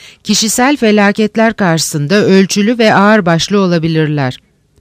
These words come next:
Kendini gerçekleştiren insanlar kendilerini yönetebilirler ve davranışlarını denetleyebilirler. Başkalarının telkinlerinin,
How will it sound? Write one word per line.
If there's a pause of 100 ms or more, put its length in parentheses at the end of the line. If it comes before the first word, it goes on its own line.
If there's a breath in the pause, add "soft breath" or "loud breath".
(440 soft breath)
Kendini
gerçekleştiren
insanlar
kendilerini
yönetebilirler (300 soft breath)
ve
davranışlarını
denetleyebilirler. (800 soft breath)
Başkalarının
telkinlerinin,